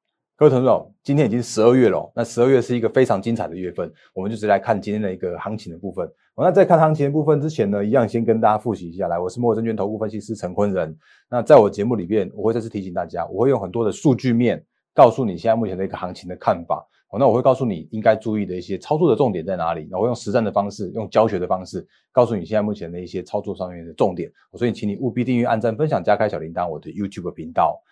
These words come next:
那另外的话，Line 和 Telegram 也请务必加入，因为里面有很多投资资讯跟投资朋友们做分享。哦，这个是在刚开始的时候，还是用一分钟的时间自我小小介绍，也欢迎新朋友的加入，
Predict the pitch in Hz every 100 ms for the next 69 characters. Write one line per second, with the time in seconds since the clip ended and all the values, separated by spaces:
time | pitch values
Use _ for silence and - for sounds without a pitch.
0 | _ - 117 131 131 104 104 110 117 110
1 | 104 104 95 90 80 95 92 90 87 90
2 | 92 85 85 107 98 87 95 82 107 131
3 | 110 123 117 127 101 - 104 104 90 87
4 | 78 92 85 95 95 - - _ - 82
5 | 98 92 98 98 92 82 - 104 117 107
6 | 85 78 104 101 85 82 107 98 92 -
7 | 123 117 110 107 101 82 85 92 92 _
8 | _ _ 147 113 78 - 90 80 - 101
9 | 85 87 - 82 123 135 107 104 - -
10 | 135 113 87 85 85 92 104 95